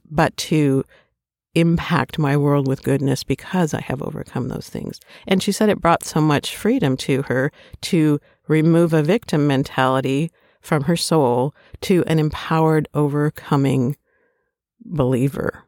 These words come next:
mentality. That's what I want from my books,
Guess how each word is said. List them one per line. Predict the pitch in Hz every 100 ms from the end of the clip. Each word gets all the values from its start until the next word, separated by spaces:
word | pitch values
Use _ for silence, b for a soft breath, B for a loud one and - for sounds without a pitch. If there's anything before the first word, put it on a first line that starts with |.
| -
mentality. | 147 - - - - - - _ _ _ _ _ _ _ _ _ _ _ _
That's | - 143 -
what | 202
I | 202
want | 226 262
from | - 160
my | 139
books, | 139 127 - - -